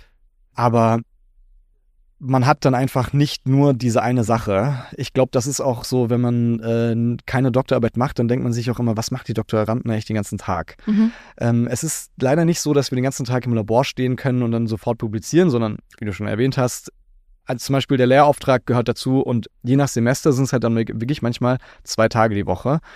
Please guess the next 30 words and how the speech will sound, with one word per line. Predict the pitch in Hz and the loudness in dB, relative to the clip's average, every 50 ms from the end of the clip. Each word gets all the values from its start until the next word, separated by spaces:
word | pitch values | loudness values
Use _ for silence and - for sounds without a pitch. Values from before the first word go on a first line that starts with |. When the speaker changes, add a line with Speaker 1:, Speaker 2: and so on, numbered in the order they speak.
| - - _ - - | -20 -20 _ -6 -2
Speaker 1:
die | 120 | 0
man | 123 127 131 120 | 2 2 4 4
damit | 123 120 123 113 | 4 2 2 2
verbringt, | - 123 113 107 110 131 135 113 | 0 -2 0 2 2 0 0 0
einen | 120 | 0
Laborkurs | 113 98 117 113 - - 123 - | 0 2 2 2 2 0 -4 0
vorzubereiten, | - 120 113 113 - - 107 110 110 110 110 113 | 2 2 2 2 2 -2 -2 2 2 2 2 2
den | 117 113 | 0 0
Laborkurs | 113 107 113 117 - - 113 - | 0 0 0 -2 -2 -4 -6 -8
zu | - 113 | -6 -6
betreuen | 113 104 - - 117 131 139 | -8 -6 -2 0 2 2 2
und | 135 123 | 2 2
am | 117 120 | 0 0
Ende | 120 120 | 0 -2
die | 113 117 | -2 -4
Protokolle | 113 - - 117 110 107 - 117 117 117 - | -4 -4 -4 -4 -4 -2 0 0 0 0 0
zu | - - 92 | -2 -6 -8
kurieren. | - 95 - 95 98 95 90 - - - - - - - _ _ _ _ _ _ _ _ _ _ _ _ _ _ _ _ _ _ _ _ _ _ _ _ _ _ _ _ _ - | -6 -8 -6 -4 -4 -4 -4 -6 -12 -20 -20 -20 -20 -20 _ _ _ _ _ _ _ _ _ _ _ _ _ _ _ _ _ _ _ _ _ _ _ _ _ _ _ _ _ -4
Manche | 156 175 196 208 220 | -2 0 0 0 0
Kollegen | - 175 143 160 180 180 175 151 139 | 2 4 6 6 6 6 4 0 -2
finden's | - - - 165 165 - 131 - - 131 | -4 -4 -2 -2 -2 -2 -6 -8 -6 -4
nicht | 131 143 156 165 - - | 0 2 2 2 0 -2
so | - 139 127 123 123 123 - | -6 -2 0 2 2 2 0
angenehm, | - 131 165 175 170 160 156 156 156 147 | 0 0 0 2 2 2 4 4 2 2
dass | 131 - - | 2 0 -2
man | 131 120 | -4 -4
auch | 120 113 | -2 -2
lehren | 135 131 135 123 120 120 | 0 0 0 0 0 2
muss. | 127 165 214 - - - | 2 2 2 2 0 -2
Ich, | - 190 190 | -2 -2 -2